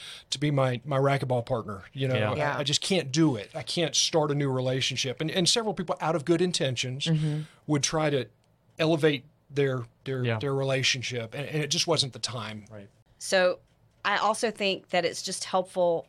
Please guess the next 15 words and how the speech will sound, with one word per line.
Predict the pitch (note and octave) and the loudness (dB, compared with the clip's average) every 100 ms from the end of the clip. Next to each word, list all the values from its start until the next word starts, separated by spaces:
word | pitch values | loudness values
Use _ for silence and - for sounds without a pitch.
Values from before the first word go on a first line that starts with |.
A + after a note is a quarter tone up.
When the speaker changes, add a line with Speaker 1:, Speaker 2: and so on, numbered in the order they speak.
| _ | _
Speaker 4:
for | - E3+ - | -8 -6 -2
other | E3+ F3 E3+ | -2 0 -2
people | - F#3 - E3+ D#3+ D#3+ - _ - | -4 -8 0 2 2 2 -4 _ -8
to | - | -6
just | E3+ G3 - - _ _ _ _ _ - | -4 -6 -6 -16 _ _ _ _ _ -14
keep | B3+ - | -10 -4
in | G3 | -2
mind | E3+ E3 F3 E3+ | 0 0 -2 -4
perspective | - D3+ - - D#3+ - D#3 - - | -8 -8 -8 -4 -4 -4 -12 -12 -12
when | D#3 D#3 | -10 -8
you're | D3+ C#3+ - | -6 -10 -8
talking | - D#3 D#3 D#3 | -2 0 0 -6
to | D3 | -10
someone | D3+ - D3+ D3 D3 D3 C#3+ D3 _ - - E3 | -8 -6 -6 -6 -6 -8 -10 -14 _ -20 -20 -10
who | E3 D#3 D3 | -6 -4 -6